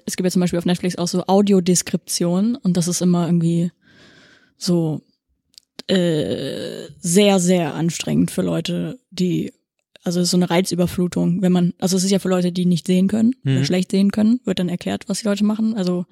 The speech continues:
Speaker 1: Person kommt in den Raum und sofort fängt jemand an zu sprechen und das ist wahrscheinlich super hilfreich, aber ich glaub, wenn man dann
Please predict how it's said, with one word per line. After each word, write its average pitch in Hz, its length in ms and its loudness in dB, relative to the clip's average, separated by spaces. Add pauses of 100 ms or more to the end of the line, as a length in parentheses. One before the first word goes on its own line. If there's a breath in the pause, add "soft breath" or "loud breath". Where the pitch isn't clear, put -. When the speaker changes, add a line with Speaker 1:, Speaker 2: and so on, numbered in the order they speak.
(160 soft breath)
Speaker 1:
Person 202 300 4
kommt 196 240 0
in 190 80 2
den 190 80 0
Raum 202 220 4
und 196 60 4
sofort 190 300 0
fängt 190 140 0
jemand 185 180 -2
an 180 60 -2
zu - 100 -10
sprechen 208 380 0
und - 400 -14
das 190 200 0
ist 185 120 -8
wahrscheinlich 190 340 0
super 196 180 2
hilfreich, 214 540 0
aber 185 200 2
ich - 80 -4
glaub, 190 180 -4 (280)
wenn 196 120 6
man 196 160 2
dann 190 300 0